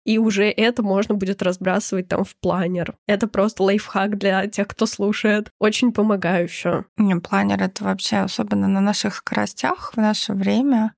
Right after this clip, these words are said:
Speaker 2: Я не представляю, как вот можно, м, жить без каких-то таких, м, помощников себе. И ты знаешь, да, от руки классно тоже писать. Это связь вот нашего состояния, нашего мозга,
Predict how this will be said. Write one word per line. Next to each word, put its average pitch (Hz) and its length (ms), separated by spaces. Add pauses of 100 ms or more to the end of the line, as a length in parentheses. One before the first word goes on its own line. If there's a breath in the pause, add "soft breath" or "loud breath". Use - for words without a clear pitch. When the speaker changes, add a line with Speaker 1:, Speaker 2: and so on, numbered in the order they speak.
Speaker 2:
Я 202 200
не 202 140
представляю, 202 600
как - 200 (100)
вот - 260
можно, 190 500 (120)
м, - 220
жить 196 380
без 208 200
каких-то - 540
таких, - 460 (140)
м, 190 240
помощников 196 720
себе. 214 420 (160)
И 196 220 (120)
ты 214 120
знаешь, 220 400
да, 196 240
от 190 140
руки - 300
классно 196 480
тоже 202 300
писать. 208 720 (160)
Это 196 140
связь 196 540
вот - 300
нашего 202 480
состояния, 202 680
нашего 196 420
мозга, 202 600